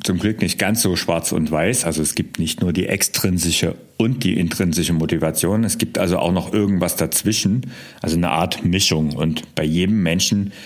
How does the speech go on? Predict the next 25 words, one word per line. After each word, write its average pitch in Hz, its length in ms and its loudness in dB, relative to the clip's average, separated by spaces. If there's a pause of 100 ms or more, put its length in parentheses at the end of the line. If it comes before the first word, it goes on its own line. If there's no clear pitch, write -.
(280)
ist, - 500 -2
gibt 92 180 -4
es 104 120 0
sowohl 90 340 2
die 98 160 0
einen 95 400 0
als 87 200 0
auch 87 80 -2
die - 140 -2
anderen 87 380 0
Anteile. 76 720 -2 (520)
Oder 101 500 -2
zumindest 98 440 0
sollte 110 380 2
es 92 180 0
so 95 120 0
sein, 95 400 0
denn 92 120 0
ich 80 160 0
glaube, 107 580 0
und 90 200 0
da 90 160 0
wiederhole 92 400 0
ich 104 120 -2
mich, 120 280 0